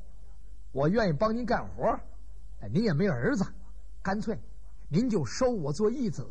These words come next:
吧。”老潘头一听：“好吧。”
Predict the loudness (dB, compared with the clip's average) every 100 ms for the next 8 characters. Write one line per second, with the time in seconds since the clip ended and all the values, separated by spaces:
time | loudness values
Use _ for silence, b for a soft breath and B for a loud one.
0 | 0 0 0 -6 -8 -8 -8 -8 -8 -8
1 | -8 -8 -8 -6 0 2 2 2 0 -2
2 | -4 -4 -6 -8 -8 -8 -8 -4 -2 0
3 | 0